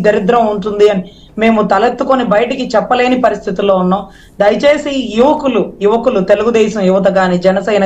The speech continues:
గాని, బీజేపీ గాని, మీరందరూ ఈ రోజు వయోవృద్ధులు, వారికేం అవసరం, వారికేం అవసరం, ఇవాళ రేపో ఉంటారు, వెళ్ళిపోతారు. నెక్స్ట్ భవిష్యత్తు మనది, బాబు షూరిటీ, భవిష్యత్తు గ్యారంటీ అంటే ఆ భవిష్యత్తు బాబు గారు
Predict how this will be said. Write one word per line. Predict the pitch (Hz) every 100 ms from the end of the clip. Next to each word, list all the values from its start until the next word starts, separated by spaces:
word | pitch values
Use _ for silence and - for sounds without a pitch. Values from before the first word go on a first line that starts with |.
| 190
గాని, | 190 180 180
బీజేపీ | 214 220 202 190
గాని, | 190 185 - - -
మీరందరూ | 226 226 208 247 339 349 339 285 208 220
ఈ | 220
రోజు | 262 247 294 240 - - 190
వయోవృద్ధులు, | 214 339 330 285 220 254 226 196
వారికేం | 214 269 254 339 311
అవసరం, | 277 - 240 202 175
వారికేం | 185 208 208 247 226
అవసరం, | 208 214 202
ఇవాళ | 214 226 220
రేపో | 208 196 208 196
ఉంటారు, | 190 202 185
వెళ్ళిపోతారు. | 185 190 208 196 180 - - - 196
నెక్స్ట్ | 226 - - 254 190
భవిష్యత్తు | 226 320 - 359 311
మనది, | 277 269 262 226 185
బాబు | 254 277 294
షూరిటీ, | 294 262 277 202
భవిష్యత్తు | 220 285 285 262 233
గ్యారంటీ | 240 240 240 254 233
అంటే | 226 262 233 - - - 196
ఆ | 202 208
భవిష్యత్తు | 240 311 320 311 214
బాబు | 214 269 294
గారు | 294